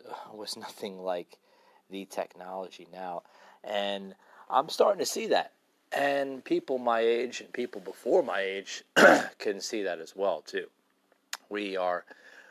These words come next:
we are living through real life of evolution. And evolution is happening in every angle. It's happening in technology. Uh,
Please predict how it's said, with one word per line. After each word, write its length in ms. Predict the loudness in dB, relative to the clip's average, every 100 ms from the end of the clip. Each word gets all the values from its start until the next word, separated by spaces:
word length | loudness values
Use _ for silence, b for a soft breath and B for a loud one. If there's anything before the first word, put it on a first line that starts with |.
| B 0
we 140 | 6
are 100 | 6
living 460 | 6 4 4 -4 -6 -14 _ b b b
through 560 | -14 -4 0 0 -2 -6 -10 _ _ _ -16
real 420 | -12 -2 4 6
life 500 | 6 4 0 -8 -20 _ _ -4
of 520 | 2 2 2 -2 -8 _ _ _ _ _ _ _ _ _ -2
evolution. 600 | -2 0 -2 -6 -8 -10 _ b b b _ _ _ -14
And 500 | -8 -8 -8 -12 -10 -4
evolution 880 | -2 -2 -2 -2 -2 -6 -10 -16 -20 _ -20 _ -10
is 400 | -8 -8 -8 -8
happening 680 | -8 -10 -10 -10 -10 -14 -18 -20 -18
in 240 | -14 -12 -14 -10 -6
every 280 | -2 -2
angle. 320 | -4 -6 -14 -16 B B B B B B
It's 100 | -4
happening 580 | -2 -2 -4 -10 -14 -14
in 360 | -14 -14 -14
technology. 840 | -16 -16 -2 4 6 4 0 -18 -20 _ _ -14 -10
Uh, 400 | -8 -8 -8